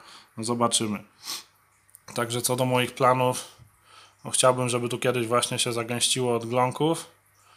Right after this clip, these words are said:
No i platki, podejrzewam, że już mam młode, bo ostatnio przełapywałem do tamtego akwarium. Tu jest właśnie też taka jedna samica, o, to jest ta.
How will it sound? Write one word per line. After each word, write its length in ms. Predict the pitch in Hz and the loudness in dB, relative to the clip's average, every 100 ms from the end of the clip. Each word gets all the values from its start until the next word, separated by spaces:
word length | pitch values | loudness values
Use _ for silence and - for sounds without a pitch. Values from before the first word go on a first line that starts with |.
| _ _ _ 190 | _ _ _ -8
No 140 | 214 | -6
i 80 | 196 | 0
platki, 440 | 185 170 165 139 | 6 6 6 0
podejrzewam, 560 | 131 135 139 147 143 139 | 0 2 4 4 4 4
że 100 | 139 | 4
już 260 | 135 - | 2 2
mam 200 | 147 139 | 4 4
młode, 400 | 123 127 131 131 | 6 4 6 6
bo 160 | 127 120 | 2 2
ostatnio 400 | 123 131 120 123 | 2 2 2 0
przełapywałem 760 | 110 127 120 - 120 120 120 117 | 0 0 0 0 2 4 4 2
do 100 | 117 | -2
tamtego 440 | 120 110 120 117 | -4 -2 -2 0
akwarium. 560 | 113 - 120 120 123 123 - _ - - _ - | 0 4 4 4 0 -2 -12 _ -20 -20 _ -10
Tu 100 | 120 | -4
jest 160 | 120 | -4
właśnie 300 | 110 117 - | -2 -6 -6
też 160 | 113 117 | -8 -6
taka 240 | 123 110 | -6 -6
jedna 300 | 120 120 120 | -4 -4 -6
samica, 540 | 107 120 123 120 117 113 | -8 -8 -10 -8 -8 -8
o, 200 | 117 110 - - _ _ _ _ _ _ _ _ _ - | -10 -12 -14 -20 _ _ _ _ _ _ _ _ _ -14
to 140 | 117 | -10
jest 320 | 113 107 - | -8 -8 -8
ta. 380 | 120 113 120 139 | -4 -2 0 -2